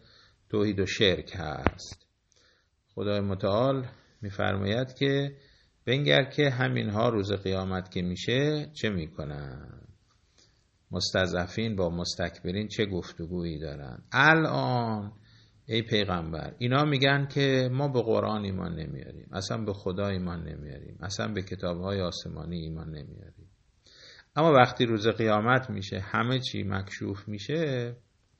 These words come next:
و خدا از اینا می‌پرسه که این چه کارنامه‌ایه که دارید؟ می‌گن خدایا همش تقصیر این مستکبرین و طاغوت‌هاییه که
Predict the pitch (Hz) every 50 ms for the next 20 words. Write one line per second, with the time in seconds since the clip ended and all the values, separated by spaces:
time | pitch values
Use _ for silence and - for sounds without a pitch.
0 | _ _ _ _ _ _ _ _ _ _ _ _ _ _ - - - - - -
1 | - - _ _ _ _ _ _ - 127 131 117 117 110 101 - - - _ _
2 | _ - - 113 120 127 127 117 101 110 113 113 113 120 120 117 113 117 117 104
3 | 95 - - 113 - - 117 113 120 123 110 - - - 139 - - 117 104 104
4 | 101 101 98 98 98 98 98 101 101 98 95 98 101 101 98 98 98 95 98 120
5 | 143 139 123 110 107 104 101 98 98 - - _ _ _ _ - - - - _
6 | _ _ - 110 113 127 139 135 113 - - 113 113 123 127 120 107 98 92 95
7 | 113 123 139 147 143 139 - 120 104 101 95 - - - 120 113 110 107 110 110
8 | 113 113 117 117 117 117 - _ _ _ _ _ _ _ _ _ - 104 104 -
9 | - - 107 98 92 - - 101 101 110 120 120 107 101 95 98 101 95 95 90
10 | 90 90 - - 95 101 113 123 123 123 120 120 120 - 120 117 117 117